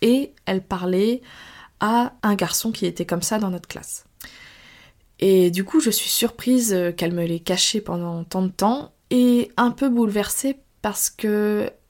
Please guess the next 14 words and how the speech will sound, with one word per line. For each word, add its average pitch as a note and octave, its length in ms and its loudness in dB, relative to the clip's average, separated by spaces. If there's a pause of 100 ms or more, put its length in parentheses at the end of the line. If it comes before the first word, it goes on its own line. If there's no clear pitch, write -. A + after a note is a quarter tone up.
(180)
plus C#4+ 240 0
elle B3 120 4
me A3 160 4
parle, C4 460 2 (180)
plus D4 280 0
je C4+ 100 -2
me A#3 180 4
rends G#3+ 280 0
compte C4 560 -6
que A3 160 0
c'est G3 300 0
plus - 500 -4
que F#3+ 120 -4
ça, G3 360 -2